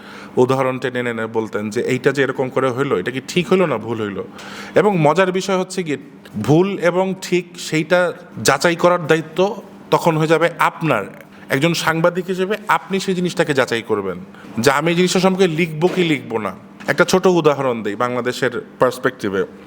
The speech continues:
সাম্প্রতিক সময় আপনারা, আমি pretty much sure এখানে সবাই কম বেশি হয়তো, আহ, সোশ্যাল মিডিয়া চালান, Facebook চালান বা YouTube দেখেন। কয়জন দেখেছেন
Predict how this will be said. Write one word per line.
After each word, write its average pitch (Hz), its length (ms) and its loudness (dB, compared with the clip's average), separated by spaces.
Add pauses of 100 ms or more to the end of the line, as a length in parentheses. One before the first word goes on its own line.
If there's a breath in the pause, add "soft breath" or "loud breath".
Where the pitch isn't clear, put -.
(220)
সাম্প্রতিক 151 540 2
সময় 165 240 2
আপনারা, 160 380 0 (540 loud breath)
আমি 139 380 0
pretty 156 180 -2
much 151 180 0
sure 143 140 2
এখানে 147 180 -4
সবাই 147 300 0
কম 143 200 -6
বেশি 139 220 -4
হয়তো, 135 360 0
আহ, 117 360 -2
সোশ্যাল 135 320 -2
মিডিয়া 127 520 0
চালান, 110 360 -2 (300 loud breath)
Facebook 127 480 0
চালান 120 360 0
বা 113 160 2
YouTube 120 400 -4
দেখেন। 110 360 -2 (460 loud breath)
কয়জন 185 380 4
দেখেছেন 175 680 2